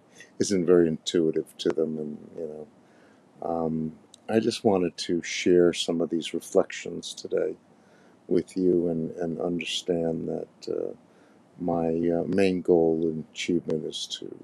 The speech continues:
uh, you know, try to, try to work with these students in such a way that their anxiety is relieved and,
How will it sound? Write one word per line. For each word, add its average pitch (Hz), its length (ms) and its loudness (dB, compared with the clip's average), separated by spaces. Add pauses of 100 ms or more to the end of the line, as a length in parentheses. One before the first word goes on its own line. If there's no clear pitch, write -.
(200)
uh, - 80 -8 (680)
you - 140 -8
know, - 280 -10
try 107 260 6
to, 82 220 4 (140)
try - 180 0
to 90 120 4
work 87 360 2
with - 160 -4
these 85 180 -4
students 85 560 -4
in 80 80 -12
such - 320 -6
a 87 60 0
way 82 280 2
that 80 320 -4
their 82 460 -2
anxiety 85 720 0
is 80 220 -6
relieved 87 580 -6
and, 80 220 -10